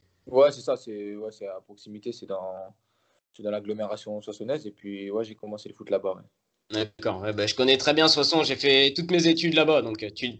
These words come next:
Speaker 2: d'ailleurs, tu connais sûrement, euh, Léo Boyer, Jackson Baudry, euh,
Speaker 1: Ouais,
Speaker 2: Ryan
Speaker 1: c'est ça.
Speaker 2: Fernier, euh, voilà.
Speaker 1: Ouais.
Speaker 2: <laughs> On se comprend. <laughs>
Speaker 1: C'est bien, c'est un coéquipier.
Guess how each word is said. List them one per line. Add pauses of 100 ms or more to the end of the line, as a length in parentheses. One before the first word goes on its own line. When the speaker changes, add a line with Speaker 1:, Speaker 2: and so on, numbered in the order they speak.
(140)
Speaker 2:
d'ailleurs,
tu
connais
sûrement,
euh,
Léo
Boyer, (480)
Jackson
Baudry,
euh, (480)
Speaker 1:
Ouais,
Speaker 2:
Ryan
Speaker 1:
c'est
ça.
Speaker 2:
Fernier,
euh, (140)
voilà.
Speaker 1:
Ouais.
Speaker 2:
<laughs>
On
se
comprend.
<laughs>
Speaker 1:
C'est
bien,
c'est
un
coéquipier.